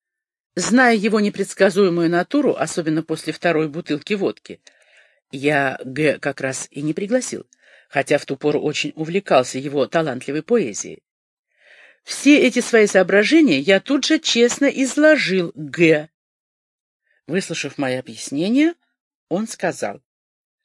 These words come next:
«Послушай, ты не можешь меня выгнать. Я пьян.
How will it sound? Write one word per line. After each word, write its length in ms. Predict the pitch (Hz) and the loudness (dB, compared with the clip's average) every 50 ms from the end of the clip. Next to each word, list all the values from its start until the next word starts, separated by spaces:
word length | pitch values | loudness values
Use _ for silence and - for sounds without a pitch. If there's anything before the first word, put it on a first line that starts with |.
| _ _ _ - | _ _ _ 0
«Послушай, 680 | - 311 320 - - 220 156 - - - 95 - _ _ _ _ _ _ _ _ _ _ _ _ _ _ _ _ _ _ _ | 0 0 0 2 -2 -2 -2 -2 -6 -8 -10 -14 _ _ _ _ _ _ _ _ _ _ _ _ _ _ _ _ _ _ _
ты 160 | - 294 311 | 4 6 8
не 120 | 330 339 | 8 8
можешь 360 | 349 349 339 302 285 277 - - | 8 8 6 6 4 2 0 2
меня 240 | 277 262 262 262 | 2 2 4 2
выгнать. 500 | 208 160 131 - 113 104 101 _ - - _ _ _ _ - | 2 0 -4 -6 -6 -12 -14 _ -18 -20 _ _ _ _ -8
Я 240 | 202 214 277 320 320 | 0 2 2 2 2
пьян. 520 | - 202 143 160 165 151 143 147 147 147 | 0 -6 0 2 2 2 2 -2 -6 -12